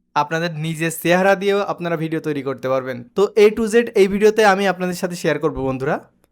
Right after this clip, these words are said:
তো আমি এখন, আহ, এই যে Google ভিও থ্রি সিলেক্ট করে নিচ্ছি। তো এবার এন্টার করে দিচ্ছি। তো দেখতে পাচ্ছি আমাদের ভিডিওটা কিন্তু তৈরি হচ্ছে। তো আমরা দেখব যে আসলে কেমন ধরনের ভিডিও তারা তৈরি করে দেয়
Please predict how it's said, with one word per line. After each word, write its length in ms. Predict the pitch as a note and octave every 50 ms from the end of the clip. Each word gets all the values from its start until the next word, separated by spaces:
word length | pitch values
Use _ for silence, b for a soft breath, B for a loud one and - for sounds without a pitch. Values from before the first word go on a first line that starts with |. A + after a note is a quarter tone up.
| _ _ -
তো 240 | D#3+ D#3 D3+ - -
আমি 260 | D#3+ D3+ D#3+ E3 E3
এখন, 360 | D#3+ D#3+ - E3+ F3 F3 F3+ F3 b b b b b b -
আহ, 440 | C3+ C#3+ C#3 C#3 C#3 C#3 C#3 - - _
এই 180 | - D#3+ D3 C#3
যে 140 | D3 D#3 D3+
Google 420 | C#3 D3+ D#3 D3+ D#3+ D#3 D#3 C#3+
ভিও 240 | - D3 D3+ D#3 D3+
থ্রি 440 | D3+ - E3 D#3 E3 E3+ F3+ F3+ F#3 b b b b
সিলেক্ট 320 | - - E3 D#3+ E3 -
করে 200 | - F#3 F#3 F3+
নিচ্ছি। 420 | F#3 F#3 F3+ F#3 - - A#3 D4+ G#4 - _ _ _ _ _ _ _ _ _ _ _ _ _ _ _ _
তো 200 | - F3+ F#3+ - -
এবার 260 | F#3 F3+ F#3+ A#3 C4 F4+ -
এন্টার 300 | - G#3 G3+ G3 G3 F3+
করে 240 | F3 F3 D#3+ D3 C3+
দিচ্ছি। 420 | B2 B2 A#2+ B2 - - A#2+ A2+ - - - - _ _ _ _ _ _ _ _ _ _ -
তো 100 | A#3+ A#3
দেখতে 280 | G#3+ A#3+ A#3+ A#3+ B3
পাচ্ছি 280 | A#3 B3 A#3+ A#3+ B3 A#3+
আমাদের 300 | A3 A3 A3+ A#3 A#3 A3
ভিডিওটা 380 | G3+ G#3+ G#3 G#3+ G#3 G3+ G#3+
কিন্তু 240 | G#3 A3 A3 A3 A3
তৈরি 300 | A3 - G3+ G3 G#3 G3+
হচ্ছে। 440 | G3 G3 F#3+ F#3+ - - A3+ C4+ E4 - _ _ _ _ _ _ -
তো 260 | F3 F3 F3 F3+ F3 -
আমরা 240 | F3 E3+ F3+ F#3
দেখব 380 | F3 E3 F3+ F#3 F3 F3 F#3 F#3
যে 160 | E3+ F3 E3+
আসলে 440 | D#3+ D#3+ - - F3 F3 F3 E3+ D#3+ - _ -
কেমন 320 | G3+ G3 F#3+ F#3+ F#3+ F#3
ধরনের 340 | E3 E3+ F3+ F3+ F3 E3+ D#3
ভিডিও 480 | C#3+ D#3 D#3+ D#3+ E3 D#3 D#3 D#3 D3+ -
তারা 240 | - D#3 D#3 D#3
তৈরি 260 | D3+ E3+ E3 D#3+ D#3+ D#3
করে 240 | - D3 C3+ C3+
দেয় 260 | C3 C3+ A#2+ G#2+ F#2+